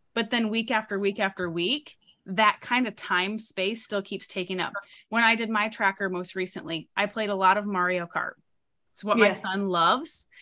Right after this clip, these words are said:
Speaker 1: He
Speaker 2: Yeah.
Speaker 1: wants to watch me race and play Mario Kart. So, like, that's one of the things that we do together. But I was able to see, I don't need to play two plus hours of Mario Kart every day, right?
Speaker 2: Yeah.
Speaker 1: Um, but it just helps us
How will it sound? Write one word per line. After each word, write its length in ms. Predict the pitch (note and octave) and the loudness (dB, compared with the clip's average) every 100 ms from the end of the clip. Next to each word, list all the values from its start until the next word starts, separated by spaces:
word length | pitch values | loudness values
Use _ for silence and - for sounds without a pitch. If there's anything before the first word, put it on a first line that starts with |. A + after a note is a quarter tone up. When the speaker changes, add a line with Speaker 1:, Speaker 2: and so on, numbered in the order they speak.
| - | -18
Speaker 1:
He 120 | - A#3+ | -4 0
Speaker 2:
Yeah. 60 | |
Speaker 1:
wants 240 | G3 F#3+ - | 2 0 -2
to 100 | G3 | -4
watch 280 | F3+ G3 - | -2 -4 -6
me 120 | F#3+ | -8
race 480 | E3+ E3+ C4 E4 - | -6 -6 -6 -10 -10
and 180 | A3 A3 | -8 -6
play 160 | G3+ F3+ | -4 -2
Mario 400 | E3 E3+ A3 B3 | 0 0 -2 -2
Kart. 360 | C4 C#4 E4+ - | 2 4 4 -2
So, 240 | - G#3 | -4 0
like, 220 | F#3+ F3+ | 0 -2
that's 260 | - E3 F#3 | -4 -4 -4
one 140 | G#3 | -6
of 80 | G#3 | -6
the 80 | G3 | -6
things 360 | G3 F#3 F#3 - | -4 -4 -4 -4
that 120 | F3+ | -4
we 140 | F3+ | -4
do 160 | F3 F#3+ | -2 -4
together. 500 | A3 A3+ B3 D4 E4 - - - - | -4 -2 0 0 -2 -10 -20 -14 -4
But 100 | C4 | 0
I 80 | |
was 160 | C4 C4 | 2 0
able 280 | - B3+ B3+ | -2 -4 -4
to 80 | B3 | -6
see, 320 | B3 A3+ G3+ _ _ | -6 -6 -8 _ _
I 100 | C#4+ | -4
don't 160 | F4 G4+ | 0 2
need 160 | G4 E4+ | 2 0
to 80 | |
play 360 | C4 - F#4 D#4+ | -4 -4 -2 -2
two 440 | D#4 D4 C#4+ C#4 - | -4 -4 -2 -4 -4
plus 320 | C#4 C4 B3+ | -2 -2 -2
hours 400 | - A#3 A3+ G#3+ | -4 -4 -4 -6
of 160 | G#3+ G3 | -8 -2
Mario 400 | G#3+ G#3+ G3 F3+ | 0 2 2 -2
Kart 240 | F3+ F#3 - | -2 -2 -2
every 260 | G3 F3+ D#3+ | -2 -4 -6
day, 320 | E3 - - _ _ | -8 -10 -20 _ _
right? 340 | G#3 F3+ G#3 | 2 4 2
Speaker 2:
Yeah. 160 | A3 G3+ F#3 - _ _ - | -2 -8 -12 -20 _ _ 8
Speaker 1:
Um, 420 | A#3 A3 G#3 F#3 - _ _ _ _ | 10 10 6 -2 -10 _ _ _ _
but 140 | A#3+ B3 | 2 2
it 100 | A#3 | 2
just 200 | C#4 - | 0 0
helps 340 | - B3 - | 2 2 2
us 340 | B3+ A#3 - | 2 2 0